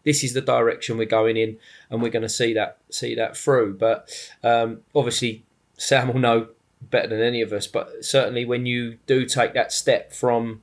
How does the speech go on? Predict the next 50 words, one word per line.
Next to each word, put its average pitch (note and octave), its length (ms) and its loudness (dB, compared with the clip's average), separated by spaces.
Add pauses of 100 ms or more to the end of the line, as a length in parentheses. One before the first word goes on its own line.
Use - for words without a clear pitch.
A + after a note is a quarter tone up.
(160)
one A#2+ 220 2
position A#2 500 -6
to A2+ 120 -4
the A2+ 140 2
other, A2+ 300 2 (300)
something C3+ 540 0
does A#2 220 2
have G2 200 -4
to A#2 80 -8
change. G#2+ 560 -4 (320)
You A2+ 80 -6
know, A2+ 80 0
you A#2+ 200 0
can B2 220 -6
continue A#2+ 540 -4 (100)
to - 120 -10
be B2+ 220 0
the A2+ 80 -6
same A2+ 320 0
personality A#2+ 640 0
and A2 80 0
the A2+ 60 -6
same A2+ 320 -2
person A#2+ 420 0
with, C3 240 0 (600)
with B2+ 180 2
and A#2 80 2
around A#2 360 2
the A2+ 60 0
players, A#2+ 380 4
but A#2+ 300 0
you B2+ 260 2
ultimately A#2+ 400 0
become A#2 400 -2
the A2+ 80 -2
decision A2+ 480 -2
maker. G#2+ 320 -8
So A#2+ 240 0
there A#2 160 4
has B2 200 2
to A2+ 100 0
be A#2+ 200 0
some A2+ 200 -6
definition B2 580 -4
and A2+ 100 -8
some A#2 200 -6
change B2+ 400 -2
to C3 120 -2
it. D3 220 2
So, B2+ 360 0